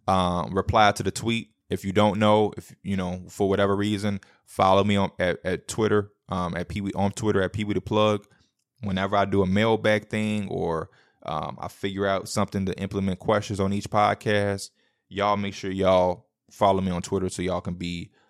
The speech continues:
a part of that. Um, shout out to K B too. Apparently K B is doing a mailbag, or he did, and we're both doing one. <laughs> So shout out to all the people that was involved in both. And shout out to K B, man. Actually, K B texted me and told me some news.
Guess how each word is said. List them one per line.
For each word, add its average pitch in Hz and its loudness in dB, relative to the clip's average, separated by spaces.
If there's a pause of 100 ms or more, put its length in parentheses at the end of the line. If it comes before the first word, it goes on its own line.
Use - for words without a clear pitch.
a - -6
part 92 4
of 85 -4
that. 80 -8 (300)
Um, 87 -8
shout 92 0
out 92 0
to - -6
K 92 -4
B 95 -4
too. 98 0 (180)
Apparently 95 -4
K 92 -4
B 95 -2
is 92 -4
doing 107 2
a 113 2
mailbag, 117 2
or 90 -2
he 92 -8
did, 104 -2 (420)
and 92 -8
we're 87 -6
both 104 2
doing 107 6
one. 107 4 (540)
<laughs> 165 -10 (420)
So - -6
shout 131 8
out 127 2
to 135 6
all 127 10
the 120 4
people 120 0
that 110 8
was 110 2
involved 110 8
in 110 -2
both. 101 4 (260)
And 98 -2
shout 117 6
out 113 2
to 101 -6
K 110 2
B, 107 2
man. 101 4
Actually, 117 0 (340)
K 104 -2
B 107 -4
texted 107 -2
me 101 -2
and 98 -4
told 101 -2
me 98 -4
some 95 -8
news. 92 -6